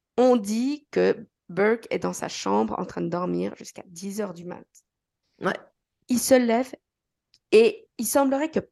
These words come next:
Speaker 1: personne ne prête réellement attention à cet enfant.
Speaker 2: Que personne ne lui explique réellement ce qui s'est
Speaker 1: Rien.
Speaker 2: passé. Et qu'en fait, surtout, bah, euh,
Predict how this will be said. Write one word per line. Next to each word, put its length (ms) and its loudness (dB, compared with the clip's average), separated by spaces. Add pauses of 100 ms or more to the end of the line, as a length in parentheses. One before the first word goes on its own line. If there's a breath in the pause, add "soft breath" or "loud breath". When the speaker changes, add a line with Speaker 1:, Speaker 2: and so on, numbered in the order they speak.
(100)
Speaker 1:
personne 640 0
ne 80 -2
prête 360 -8
réellement 400 -4
attention 420 -10
à 60 -10
cet 200 -12
enfant. 320 -12 (520)
Speaker 2:
Que 100 6
personne 380 4
ne 80 6
lui 120 6
explique 500 -2 (160)
réellement 480 8
ce 80 -4
qui 120 -2
s'est 140 0
Speaker 1:
Rien. 180 4
Speaker 2:
passé. 420 4 (1300)
Et 120 10
qu'en 160 4
fait, 220 0
surtout, 520 -2
bah, 200 4
euh, 220 0